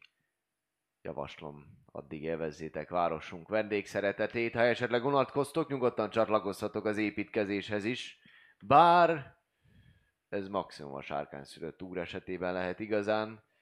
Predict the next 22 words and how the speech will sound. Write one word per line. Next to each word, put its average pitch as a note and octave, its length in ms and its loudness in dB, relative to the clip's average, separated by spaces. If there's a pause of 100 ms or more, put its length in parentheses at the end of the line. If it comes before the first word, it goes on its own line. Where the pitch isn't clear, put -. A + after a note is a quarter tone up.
(840)
esedékes, B2+ 960 0
tekintettel E2 640 -6
a D#2 120 -6
komoly G#2 340 0
fizikai G2 460 -2
munkára, G2+ 600 2
amelyre G2+ 360 0
szükség B2+ 460 -4
van C3 420 2
az B2+ 120 -8
ilyen C3+ 180 2
építkezésnél. C#3 1040 -4 (640)
De A2 500 4
eleget F2+ 420 0
tettetek D2+ 440 -10
már C#2+ 180 -8
amúgy D2 220 -10
városunkért, F2 760 -4
természetesen D#2 680 -10
csak C2+ 200 -16
viccelek. G#2 720 -4 (320)
Haha. D2+ 520 -6